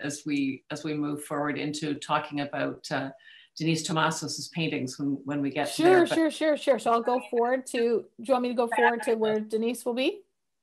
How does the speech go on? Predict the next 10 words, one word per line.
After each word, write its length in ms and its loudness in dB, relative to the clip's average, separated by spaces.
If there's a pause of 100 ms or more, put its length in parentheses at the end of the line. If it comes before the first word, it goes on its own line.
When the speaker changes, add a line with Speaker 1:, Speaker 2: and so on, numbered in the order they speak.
(580)
Speaker 1:
Yeah, 600 6
and 140 4
it's, 300 2
Speaker 2:
Sure. 100 6
Speaker 1:
um, 260 4 (420)
you 100 0
know, 100 6
I 120 6
think 320 2
that, 240 4